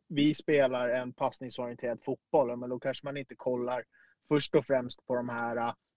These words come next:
lagen som bara spelar tjongboll och, och har en bra högerfot för att, eh, hon kommer långt, liksom. Sen tror jag att det är väldigt viktigt att man har en tydlig,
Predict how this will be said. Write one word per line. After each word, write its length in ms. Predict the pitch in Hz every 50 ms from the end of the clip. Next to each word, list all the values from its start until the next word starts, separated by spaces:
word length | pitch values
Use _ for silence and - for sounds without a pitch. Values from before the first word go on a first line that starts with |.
| _
lagen 440 | - 123 120 120 120 120 110 120 117
som 200 | - 127 120 110
bara 360 | 110 120 117 117 120 143 160
spelar 320 | 151 - 151 135 123 127 123
tjongboll 600 | - - 123 117 113 113 107 107 110 113 110 113
och, 480 | 110 85 85 104 117 117 117 117 113 113
och 80 | 110 _ _ _ _ _ _
har 120 | - 123 123
en 160 | 123 123 120
bra 280 | 120 120 120 120 120 117
högerfot 720 | 131 131 123 117 117 117 123 - 127 127 123 120 113 -
för 120 | - - 120
att, 240 | 117 113 _ _ -
eh, 280 | 120 117 117 120 117 113 107 104 - - - - - -
hon 280 | - - 139 139 135 127
kommer 340 | - 135 131 131 123 123
långt, 340 | 127 147 165 160 135 117 - _
liksom. 360 | - 101 98 - - 104 90 - _ _ _ _ _ -
Sen 160 | - 139 139 123
tror 120 | - 160
jag 60 | 156
att 60 | 139
det 60 | - 143
är 40 |
väldigt 320 | 127 135 135 127 127 - -
viktigt 480 | 135 143 - - - - 170 156 147
att 140 | 139 120 -
man 140 | 127 127 123
har 380 | 131 143 151 160 165 151 135 127
en 160 | 127 123 120
tydlig, 640 | - - 139 131 120 117 113 120 120 123 123 117